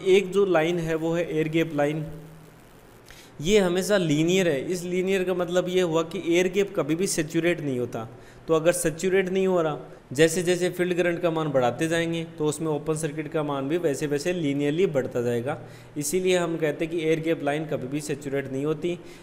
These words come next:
लेकिन जो, अ, normal curve है ओसीसी का, उसमें क्या होता है, एक फील्ड करंट की value एक, एक फिक्स value के बाद क्या होता है कि उसमें फील्ड करंट की value को बढ़ाते जाओगे, फिर भी क्या होता है ओपन circuit voltage में या तो बहुत कम changes आएंगे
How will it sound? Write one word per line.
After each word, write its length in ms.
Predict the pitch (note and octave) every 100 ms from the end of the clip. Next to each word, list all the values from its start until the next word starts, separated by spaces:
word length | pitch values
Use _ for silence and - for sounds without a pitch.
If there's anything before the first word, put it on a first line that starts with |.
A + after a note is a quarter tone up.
| -
लेकिन 320 | D3 D#3 F#3
जो, 200 | E3 F#3
अ, 340 | E3+ - - C#3+
normal 640 | C#3 C#3 D3+ E3+ F#3+ G3
curve 300 | F3 E3 D#3
है 320 | C3 A2+ -
ओसीसी 320 | C#3 C#3+ C3+ C3+
का, 100 | C#3
उसमें 320 | C#3+ E3+ E3+
क्या 120 | E3+
होता 160 | E3 D#3+
है, 60 |
एक 80 | D#3
फील्ड 280 | - F3 E3+
करंट 300 | D#3+ D#3+ D#3
की 80 | D#3
value 300 | D3+ D3+ D#3
एक, 380 | E3 E3 D#3 - - - - - - -
एक 180 | E3 E3
फिक्स 340 | - F#3+ F#3+ E3+
value 280 | E3+ E3
के 60 | D#3+
बाद 280 | D#3 D#3 D3+
क्या 100 | D#3+
होता 180 | D3 D3+
है 60 |
कि 80 | D3+
उसमें 360 | D#3+ D#3 E3 D#3+ - - -
फील्ड 220 | F3+ F#3
करंट 240 | F3+ F3 D#3+
की 100 | D#3+
value 220 | D#3+ E3
को 120 | D#3
बढ़ाते 360 | C3 B2 B2+ D#3+
जाओगे, 220 | D#3+ D3+
फिर 200 | D#3 F3+
भी 160 | E3+ F3+
क्या 140 | F3
होता 180 | D#3+ E3
है 60 |
ओपन 240 | D3+ D#3 E3
circuit 320 | D#3+ D#3 D#3+
voltage 440 | C#3+ C3+ C3+ D3
में 220 | C#3+ D3+ C#3+
या 100 | D3+
तो 100 | D3+
बहुत 420 | A#2+ C3+ F3+ -
कम 180 | G3 F#3
changes 380 | F#3 F3+ F3
आएंगे 340 | F3 D#3+ E3